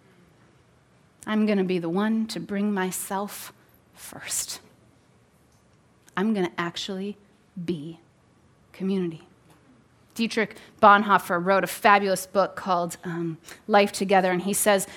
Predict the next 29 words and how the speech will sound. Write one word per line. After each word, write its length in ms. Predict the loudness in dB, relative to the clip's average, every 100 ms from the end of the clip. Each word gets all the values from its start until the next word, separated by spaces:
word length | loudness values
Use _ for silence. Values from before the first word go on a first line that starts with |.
| -8
"The 80 | -2
person 400 | 6 6 8 6
who 100 | 6
loves 360 | 8 8 8
their 120 | 2 0
dream 300 | 2 2 2
of 140 | 0
community 440 | -2 0 2 2
will 160 | 0 -2
destroy 480 | -4 -6 -2 0 0
community, 460 | -2 -4 -2 -2
but 160 | -2 -2
the 60 | 0
person 400 | 2 2 2 -2 -6 -8
who 100 | 0
loves 420 | 8 8 8 4
those 300 | 4 4 2
around 440 | 0 6 6 6
them 280 | 6 6 4 -2 -10
will 560 | -2 4 6 6 4 -2 -14
create 760 | -14 -6 -4 -2 -4 -6 -12 -14 _ _ -8
community." 560 | -2 0 0 -4 -8 -12 -20 -20 -20 -20 -20 -20 -6
And 100 | 4
friends, 300 | 8 8 6
community 760 | 2 4 6 8 8 8 4 0 -14 _ _ -18
is 180 | -10 -10
far 420 | -2 6 8 8
from 240 | 6 -2 -2
perfect. 500 | -4 -6 -10 -10